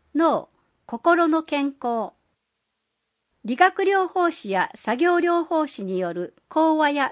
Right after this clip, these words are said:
体操などを実施。二つあります。一、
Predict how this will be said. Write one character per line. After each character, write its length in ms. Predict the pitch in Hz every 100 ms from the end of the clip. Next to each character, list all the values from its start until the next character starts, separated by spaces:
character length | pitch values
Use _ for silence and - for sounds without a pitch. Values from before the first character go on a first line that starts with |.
| -
体 220 | 311 339
操 240 | 339 330
な 180 | 311 302
ど 180 | 214 170
を 100 | 156
実 180 | 156 175
施。 400 | - - 170 - _ _ _ _ _ _ _ _ _ _ _
二 220 | - 330
つ 180 | 339 320
あ 80 | 294
り 140 | 277
ま 140 | 240 226
す。 220 | _ _ _ _ _ _ _ _ _ _ -
一、 420 | 208 - 330